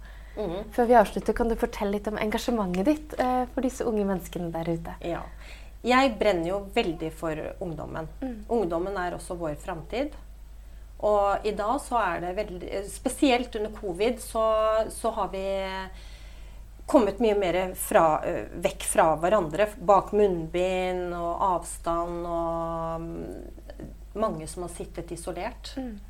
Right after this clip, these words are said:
Speaker 1: Det vet jeg.
Speaker 2: Mm.
Speaker 1: Og det er det veldig mange som også har slitt veldig med. Nå har jeg alltid brent for mental helse ungdom, og
Speaker 2: Mm.
Speaker 1: det har jeg også vært med på å støtte lenge før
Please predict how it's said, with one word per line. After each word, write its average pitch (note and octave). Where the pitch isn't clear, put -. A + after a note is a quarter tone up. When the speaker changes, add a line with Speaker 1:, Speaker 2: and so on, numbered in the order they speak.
Speaker 1:
Det G3+
vet F3
jeg. C4
Speaker 2:
Mm. B3
Speaker 1:
Og G#3+
det A3+
er G#3+
det G3
veldig F#3+
mange F3+
som F#3
også E3
har E3+
slitt -
veldig F3+
med. A3+
Nå G#3
har A3+
jeg G#3
alltid F3+
brent F#3
for -
mental E3+
helse D#3
ungdom, F3+
og B3+
Speaker 2:
Mm. A#3+
Speaker 1:
det G3
har F#3+
jeg F3
også D#3
vært A3+
med F#3
på G3
å -
støtte -
lenge G3
før G3